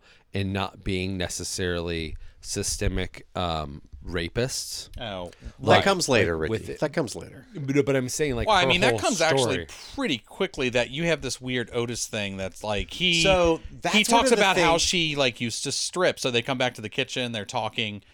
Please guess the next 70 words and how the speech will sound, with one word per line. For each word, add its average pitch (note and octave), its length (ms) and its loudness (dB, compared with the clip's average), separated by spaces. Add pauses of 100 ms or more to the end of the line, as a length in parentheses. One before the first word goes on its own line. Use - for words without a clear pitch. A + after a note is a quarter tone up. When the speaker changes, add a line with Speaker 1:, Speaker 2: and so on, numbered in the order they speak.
(160)
Speaker 2:
and G2+ 80 -8
he's A2 180 -4
asking A2+ 360 -2
about G#2 240 -2
her A2 60 -6
before A#2+ 340 -2
Henry C#3+ 320 4
even C3+ 200 6
Speaker 3:
And A#2 80 6
Speaker 2:
comes G3 220 4
in. A#2+ 320 4
Speaker 3:
yes. C3 400 4
Speaker 1:
That's D#3+ 140 0
the E3 120 8
Speaker 2:
And A3+ 80 10
he's F#3+ 100 2
Speaker 1:
Seinfeld. - 20 8 (140)
Speaker 2:
talking - 0 -
Speaker 3:
What - 20 6
are - 60 6
you D#3+ 60 8
Speaker 2:
about, D3+ 120 8
like, D#3+ 80 8
Speaker 3:
going E3+ 120 10
Speaker 2:
"Oh, G#3 40 8
you G3+ 60 4
Speaker 3:
to F3 120 6
Speaker 2:
still, E3+ 160 8
Speaker 3:
do? D#3 120 8
Speaker 2:
you A#2+ 80 4
Speaker 3:
What A#2 60 2
are C#3 40 0
you B2+ 80 6
Speaker 2:
still C#3 180 6
Speaker 3:
going D3 120 6
to D3+ 140 6
Speaker 2:
dancing? D3 180 2
Speaker 3:
do B2 80 6
Speaker 2:
You A2+ 60 6
Speaker 3:
while G#2+ 120 8
Speaker 2:
still - 120 6
Speaker 3:
you're - 80 6
here? E3+ 100 6
Speaker 2:
stripping?" D3+ 300 4
Speaker 1:
That's C#3+ 380 4 (100)
the D#3 60 6
Speaker 2:
Oh, - 20 4
Speaker 1:
Seinfeld C3+ 380 2
Speaker 2:
yeah. - 60 -12
Speaker 1:
thing A2 220 0
I F#2+ 80 -2
was F#2+ 140 -4
talking F2+ 280 -6
about F2+ 180 -4
of, F2 100 -8
like, F#2 220 -6
they're G2+ 220 -4
like, F#2+ 320 -8 (260)
there's G2 500 -8
no G2 500 -4
person - 480 -14
that F#2+ 120 -14
you F#2 100 -16
can - 200 -20
connect A#2 420 -10
to E2 260 -6 (420)
except - 560 -6
for - 220 -8
eventually G2 760 -6
Henry, F#2+ 640 -6